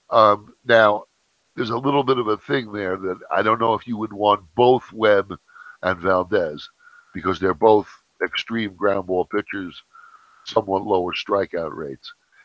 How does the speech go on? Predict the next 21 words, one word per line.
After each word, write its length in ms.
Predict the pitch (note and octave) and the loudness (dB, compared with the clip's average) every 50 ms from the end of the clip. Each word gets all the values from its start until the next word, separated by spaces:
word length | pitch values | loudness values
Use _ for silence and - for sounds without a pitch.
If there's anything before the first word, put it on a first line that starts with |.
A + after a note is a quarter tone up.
| _ _ - - | _ _ 0 0
If, 100 | C#3+ - - - _ - _ _ _ _ _ _ _ _ _ _ _ _ - | 0 0 -2 -20 _ -20 _ _ _ _ _ _ _ _ _ _ _ _ -2
I 80 | G#2+ G#2 | 0 0
mean, 260 | G#2+ A2 G#2+ G#2 A#2+ _ _ _ _ _ _ _ _ _ - | 0 -2 -4 -8 -12 _ _ _ _ _ _ _ _ _ 2
I 60 | A2+ | 4
don't 160 | B2 C3 B2 | 4 4 2
think 180 | - D3+ B2 A2+ | 0 -4 -4 -4
you're 100 | A2+ A2 G#2+ A2+ | -6 -4 -4 -4
really 180 | G#2 G2+ G2+ F2 D#2+ _ _ | -2 -2 -4 -4 -6 _ _
playing 280 | - - A#2+ A#2+ G2+ F#2 | -8 0 2 2 2 2
with 140 | F2+ F2 - | -4 -8 -10
fire. 600 | - - - A#2 A2 G#2 G2 F#2+ E2+ E2 E2 F2 | -8 2 4 4 6 6 4 4 2 0 -4 -4
I 60 | E2+ | -4
think 200 | - G#2 F#2+ - | -6 -10 -12 -8
that's 200 | G#2 F#2+ F2+ - | -6 -6 -6 -6
a, 160 | F2 F#2 F#2+ G#2 _ _ | -10 -12 -12 -14 _ _
the 80 | F#2+ F2+ | -12 -8
wrong 280 | F2+ F#2 F#2 F2+ E2+ F2 | -4 -2 -2 -2 -2 -4
way 140 | F2+ F2 | -8 -8
to 100 | E2 D#2+ | -8 -8
put 280 | - _ - A2 G#2+ F2+ | -12 _ -2 0 0 0
it. 140 | D#2+ D#2+ | -2 -6